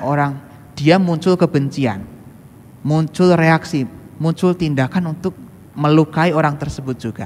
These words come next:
Akhirnya apa? Dia menjadi orang yang jahat pula. Jangan sampai orang yang berbuat jahat kepada kita itu mengubah diri kita menjadi orang yang jahat juga.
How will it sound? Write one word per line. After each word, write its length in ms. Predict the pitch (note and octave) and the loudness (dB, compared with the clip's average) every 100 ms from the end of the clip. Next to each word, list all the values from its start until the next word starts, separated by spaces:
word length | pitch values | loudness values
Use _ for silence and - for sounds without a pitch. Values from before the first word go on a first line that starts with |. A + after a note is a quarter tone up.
| - | -8
Akhirnya 400 | D3 G3 A3 D#3+ | -2 0 0 0
apa? 160 | C3 - - - - - - - | -4 -6 -18 -20 -20 -20 -20 0
Dia 160 | C#3 | 0
menjadi 400 | D3 B2+ B2 B2 | 2 0 -2 0
orang 240 | B2 A#2+ A#2+ | 0 0 -2
yang 160 | A2+ | -4
jahat 280 | A#2 A#2 A2+ | -4 -4 -4
pula. 240 | - G#2 G2+ - - - - - - - - - - - - - - - - - - - - - - - - - - - - - - | -6 -8 -8 -14 -20 -20 -20 -20 -20 -20 -20 -20 -20 -20 -20 -20 -20 -20 -20 -20 -20 -20 -20 -20 -20 -20 -20 -20 -20 -20 -20 -20 -2
Jangan 280 | - E3 E3 | 2 4 4
sampai 520 | D#3 A#2+ - A3+ A#3 - - - - - - E3 | 2 0 4 4 4 0 -14 -20 -20 -20 -2 4
orang 320 | F3 F3 D#3 | 6 6 4
yang 200 | C#3+ C3 | 2 2
berbuat 400 | C3 B2 C3+ C3 | 0 -2 0 0
jahat 240 | - B2+ B2+ | 0 -2 -2
kepada 320 | B2 A#2+ A2+ | -6 -4 -4
kita 640 | G3+ A#3 C3+ B2+ G#3 - | -4 0 2 2 -2 -6
itu 200 | - - F3+ | -8 -2 -2
mengubah 400 | E3 D3 C#3+ C3 | 0 -2 -2 -2
diri 240 | C3+ B2 | -2 -4
kita 320 | B2+ B2 D3+ | -6 -4 -4
menjadi 320 | C#3+ A#2+ A#2 | -2 -2 -2
orang 240 | A2+ A#2 A2+ | -2 -2 -4
yang 160 | A2 A2 | -4 -6
jahat 240 | A2 G#2 | -8 -10
juga. 280 | - G#2+ - | -10 -14 -14